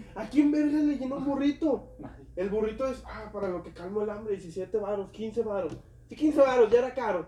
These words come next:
Speaker 2: Vengo de joderle de albañil, de
Speaker 1: Sí, güey.
Speaker 2: y luego, para que salgan con una pendejada de, "No, no, carnal, treinta y cinco baros".
Speaker 1: Sí,
Speaker 2: Y
Speaker 1: tú,
Speaker 2: luego al pendejo
Speaker 1: la
Speaker 2: le
Speaker 1: verga.
Speaker 2: pides de Winnie, es de frijoles.
Speaker 1: No, y ni Winnie tiene.
Speaker 2: Pinche, pinche cortadeta de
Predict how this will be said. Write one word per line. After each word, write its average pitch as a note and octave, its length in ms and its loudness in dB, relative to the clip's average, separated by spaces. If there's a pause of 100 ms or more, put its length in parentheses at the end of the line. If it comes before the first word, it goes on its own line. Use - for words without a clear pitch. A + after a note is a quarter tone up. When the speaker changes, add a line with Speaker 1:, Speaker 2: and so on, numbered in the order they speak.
(120)
Speaker 2:
Vengo E3 280 0
de G3+ 80 0
joderle E3 420 0
de G#3 60 2
albañil, G3 880 -4
de F#3+ 60 -6
Speaker 1:
Sí, F3 420 0
güey. C#3 160 -4 (200)
Speaker 2:
y D3 40 2
luego, D#3 380 0
para D3+ 260 2
que D#3 100 -4
salgan E3+ 280 -2
con F3 100 -6
una E3+ 160 -2
pendejada F3 420 -2
de, E3+ 120 -2
"No, D#4 480 0 (280)
no, B3+ 180 -2
carnal, C#4+ 360 -2
treinta G#3 260 -4
y F#3+ 40 -4
cinco A#3 280 -6
baros". A#3+ 340 0
Speaker 1:
Sí, D#3+ 240 -4
Speaker 2:
Y - 40 -2
Speaker 1:
tú, F3+ 60 -2
Speaker 2:
luego G#3+ 140 4
al C#4+ 120 8
pendejo B3 300 2
Speaker 1:
la D#4 40 8
Speaker 2:
le C4+ 100 8
Speaker 1:
verga. D#3+ 140 0
Speaker 2:
pides D4 220 2
de B3+ 100 4
Winnie, D#4 400 0
es D4+ 60 0
de F4 160 -2
frijoles. F#4 640 2
Speaker 1:
No, A#3+ 100 10 (160)
y C#4 160 -4
ni - 60 -6
Winnie D4 300 0
tiene. E4+ 220 4 (200)
Speaker 2:
Pinche, D#4 480 4
pinche C#4+ 280 -8
cortadeta C#4 560 2
de C#4 100 4